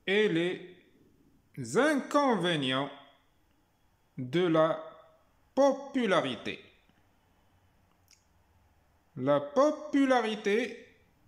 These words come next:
est une condition dans laquelle une personne ou une chose est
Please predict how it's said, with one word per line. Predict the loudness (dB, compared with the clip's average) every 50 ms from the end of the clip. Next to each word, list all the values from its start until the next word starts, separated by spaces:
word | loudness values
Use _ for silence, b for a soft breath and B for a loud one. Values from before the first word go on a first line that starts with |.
| _ _ _ _ _ _ _ _ _ _ -2
est | 0 0 0 0 -2 -2
une | -2 0 0 0 0 -2 -4 -8 -14 -20 -20 -20 -20 _ -2
condition | 0 2 2 2 0 0 -2 -2 -2 -4 -4 -6 -4 -2 -2 -2 -2 -2 -6 -10 -16 -20 -20 -20 -20 -20 -20 -20 -20 _ _ _ _ -18 _
dans | -10 -4 0 2 2 2 2
laquelle | 2 2 2 2 0 -2 -2 -2 0 0 0 -2 -2 -4 -6 -12 -20 -20 -20 -20 -20 -20 -20 -20 -20 -20 -20 -20 -20 -20 -20 -20 -20 _ _ _ _ _ _
une | -4 -4 -2 -2 -4 -2
personne | 0 2 2 2 0 -2 -2 0 0 0 0 -2 -4 -6 -8 -14 -20 -20 _ _ -20 -20 -20 -20 -20 -20 _ _ _ _ _ _ _ _ _ _ _ -2
ou | 0 0 0
une | 0 0 -2
chose | -2 -4 -2 -2 0 0 0 0 -2 -2 -4 -4 -6 -12 -18 -20 -20 _ _ _ _ _ _ _ _ _ _ _ _ _ _ _ _ _ _ _ -2
est | 0 2 2 2 0 -2